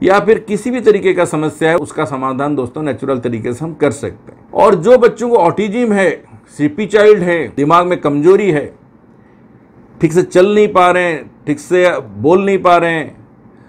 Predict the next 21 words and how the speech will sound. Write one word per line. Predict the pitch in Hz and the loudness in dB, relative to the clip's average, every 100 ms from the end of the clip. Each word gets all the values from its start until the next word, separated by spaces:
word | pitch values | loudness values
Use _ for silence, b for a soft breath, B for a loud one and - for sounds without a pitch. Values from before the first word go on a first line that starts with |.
| B - | B -4
आप | 139 | -2
बाकी | 147 147 180 | 2 0 0
थेरेपी | 180 170 165 160 | -2 0 0 -2
के | 156 | -4
साथ | 151 143 | 0 0
साथ | 139 165 160 | 0 -4 -4
एक्यूप्रेशर | 139 - 185 180 170 165 156 | -8 -8 -10 -8 -6 -6 -4
थेरेपी | 147 143 | -6 -4
अगर | 151 147 | -2 -2
अच्छे | 143 156 | -2 -2
ढंग | 143 139 | -2 -4
से | 123 127 | -6 -6
कराओगे, | 127 123 143 156 190 202 B B B B | -4 0 2 2 0 -2 B B B B
खुद | 185 190 | 2 2
माँ | 147 151 208 | 4 4 4
बाप | 202 170 | 2 0
सीख | - 185 | 0 -2
के | 185 180 185 | 0 0 0
उसके | 170 - 156 | 0 -4 -4
डॉक्टर | 143 135 160 | -4 -4 -4
बनोगे, | 147 143 147 151 | -4 -2 -2 -2